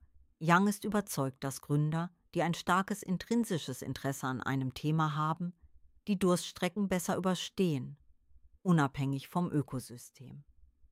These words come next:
"Luck plays a role", wie er sagt,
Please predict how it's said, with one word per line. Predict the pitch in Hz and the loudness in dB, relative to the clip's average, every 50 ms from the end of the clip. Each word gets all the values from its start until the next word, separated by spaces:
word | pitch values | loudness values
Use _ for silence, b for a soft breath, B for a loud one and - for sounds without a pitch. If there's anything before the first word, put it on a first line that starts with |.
| - - - - - _ _ - - - - _ - - _ | -20 -20 -20 -20 -20 _ _ -20 -20 -20 -20 _ -20 -12 _
"Luck | 202 208 214 220 220 - - | 2 4 4 4 4 0 -8
plays | - - 208 196 202 190 - 214 | -2 2 4 4 4 4 2 0
a | 202 | 0
role", | 190 190 180 160 143 135 131 127 131 - _ _ _ _ | 2 4 4 4 4 2 0 -4 -8 -12 _ _ _ _
wie | 156 151 147 | -2 0 2
er | 139 139 | 2 0
sagt, | 135 - 131 120 127 - - - - - - | -2 -4 -6 -6 -8 -10 -16 -20 -20 -20 -20